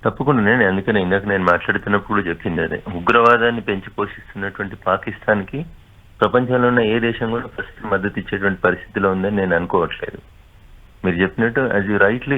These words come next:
said, మానవత్వం మీద టెర్రరిస్టులు జరిపినటువంటి దాడికి ప్రతీకారమే ఈ సింధూరం.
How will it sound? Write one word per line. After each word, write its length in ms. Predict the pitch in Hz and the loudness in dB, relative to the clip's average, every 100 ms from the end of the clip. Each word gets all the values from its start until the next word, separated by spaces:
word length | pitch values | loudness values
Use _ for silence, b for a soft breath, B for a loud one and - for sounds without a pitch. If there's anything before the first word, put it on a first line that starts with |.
| 117 | -2
said, 160 | 113 117 - - - - - - | -2 -2 -8 -20 -20 -20 -20 0
మానవత్వం 560 | 95 113 139 131 131 123 | 4 6 4 2 2 2
మీద 240 | 120 127 | 2 2
టెర్రరిస్టులు 560 | 120 104 110 113 - 101 | 2 0 0 -2 -4 -2
జరిపినటువంటి 540 | 95 104 95 101 98 | 0 0 0 -2 -2
దాడికి 400 | 92 95 110 143 | 0 0 -2 -6
ప్రతీకారమే 800 | 147 - 123 120 117 117 135 117 | -2 0 2 2 2 2 -2 -4
ఈ 20 | |
సింధూరం. 540 | 95 101 95 87 76 | -4 -2 0 0 0